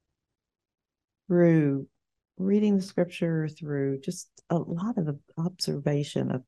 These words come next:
people and coming to see myself very clearly, I really have come to believe per-,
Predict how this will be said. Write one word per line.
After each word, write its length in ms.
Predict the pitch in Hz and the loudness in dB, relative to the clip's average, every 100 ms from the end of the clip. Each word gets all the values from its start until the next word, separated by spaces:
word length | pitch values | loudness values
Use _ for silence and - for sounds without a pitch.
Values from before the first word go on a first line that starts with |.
| _ | _
people 460 | - 160 160 131 127 | -2 -2 2 0 2
and 320 | 135 131 127 | 0 -4 -6
coming 340 | - 160 143 | -2 0 0
to 60 | 139 | -2
see 220 | - 143 | -4 -2
myself 460 | 139 135 131 151 147 - | -2 -4 -4 -4 -4 -4
very 200 | 135 127 | -2 -2
clearly, 420 | - 139 135 135 | -4 -2 0 0
I 60 | 135 | 0
really 380 | 147 156 151 | 0 0 2
have 200 | 139 135 | 0 -4
come 340 | - 147 135 131 | -4 -2 -2 -2
to 360 | - 127 120 117 _ _ _ _ _ _ _ _ _ _ _ _ - | 0 0 0 -4 _ _ _ _ _ _ _ _ _ _ _ _ -2
believe 580 | 139 135 127 131 131 - | 0 4 4 4 0 -6
per-, 320 | 139 - | -8 -8